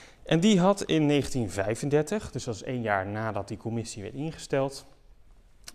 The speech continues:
een goedje ontwikkeld, een preparaatje ontwikkeld om,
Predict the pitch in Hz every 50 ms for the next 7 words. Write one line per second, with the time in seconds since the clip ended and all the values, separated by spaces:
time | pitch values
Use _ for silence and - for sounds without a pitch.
0 | - - 120 117 117 - - 190 185 - - 127 151 135 135 143 139 143 156 147
1 | 147 - 120 - - 123 117 107 - 110 101 107 123 143 139 - - 120 127 107
2 | 113 123 120 120 123 117 113 - - - - - - - - - - - - -
3 | - - - - 151 143 139 139 143